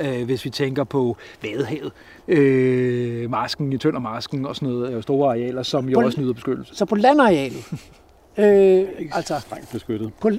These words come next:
Speaker 2: på landarealet,
Speaker 3: Okay. Det kan
Speaker 2: strengt
Speaker 3: godt være.
Speaker 2: beskyttet natur på landarealet, steder, hvor der ikke er landbrug, skovbrug og jagt, for eksempel.
Speaker 1: Mm.
Speaker 2: Det vil være naturligt at, at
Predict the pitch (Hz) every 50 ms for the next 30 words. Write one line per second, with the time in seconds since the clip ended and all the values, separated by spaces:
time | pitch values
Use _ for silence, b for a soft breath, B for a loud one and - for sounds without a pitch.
0 | 208 - 208 208 208 262 294 302 285 269 247 233 233 233 233 208 - - - -
1 | 247 285 277 220 226 214 214 226 233 233 240 240 226 - - 233 214 190 185 185
2 | 180 196 214 202 185 185 180 165 - - 233 262 262 247 240 220 214 220 220 254
3 | 226 208 202 208 214 226 220 220 208 - - 208 190 185 175 185 202 190 147 135
4 | - - - - - _ _ _ _ _ - - 143 - - 131 - - 107 -
5 | 160 160 135 220 190 165 190 196 202 185 165 151 151 147 139 - 196 190 175 151
6 | 165 - 127 - - -